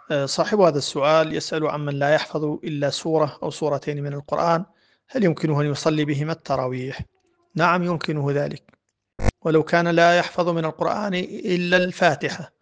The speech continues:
وأتى بعدد من الركعات أحيا بها ليله إيمانا واحتسابا، كما قال النبي صلى الله عليه وسلم: "من قام رمضان إيمانا واحتسابا غفر له ما تقدم من ذنبه"، فإنه يعتبر قد أتى بالقيام.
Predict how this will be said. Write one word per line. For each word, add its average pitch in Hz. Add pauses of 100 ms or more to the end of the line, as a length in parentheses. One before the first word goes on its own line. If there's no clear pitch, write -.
(480)
وأتى 156
بعدد 165
من 151
الركعات 143 (640)
أحيا 156
بها 143
ليله 151 (540)
إيمانا 147
واحتسابا، 139
كما 139
قال 147
النبي 143
صلى 143
الله 143
عليه 139
وسلم: 143
"من 143
قام 143
رمضان 147
إيمانا 151
واحتسابا 143 (760)
غفر 156
له 147
ما 143
تقدم 135
من 131
ذنبه"، 170 (460)
فإنه 156
يعتبر 165
قد -
أتى 180
بالقيام. 135